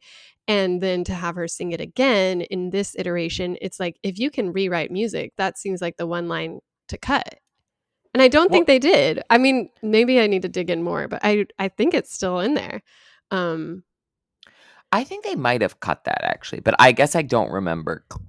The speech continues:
Speaker 2: as clearly, 'cause that song is early enough in the movie that I didn't, uh,
Speaker 1: Yeah,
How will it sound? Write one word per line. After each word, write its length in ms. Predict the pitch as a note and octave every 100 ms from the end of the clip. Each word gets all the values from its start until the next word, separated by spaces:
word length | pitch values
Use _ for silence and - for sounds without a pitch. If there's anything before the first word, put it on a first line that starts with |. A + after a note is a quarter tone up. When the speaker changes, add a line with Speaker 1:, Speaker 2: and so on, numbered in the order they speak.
| -
Speaker 2:
as 280 | F2+ E2 -
clearly, 340 | - G2+ F#2
'cause 260 | - C3+ A2+
that 260 | D3 F3 -
song 220 | F#3 F3
is 120 | C3 -
early 260 | G#2+ A2+
enough 280 | A#2 A2+ A2
in 120 | G#2+
the 40 | F#2+
movie 280 | F#2 F#2 G#2
that 180 | G2+
I 160 | F#2+ F2
didn't, 520 | F2 G2 F#2+ F2+ D#2+ _ _ _ _ _ _
uh, 20 | G2 F2+ E2+
Speaker 1:
Yeah, 260 | E2 G#2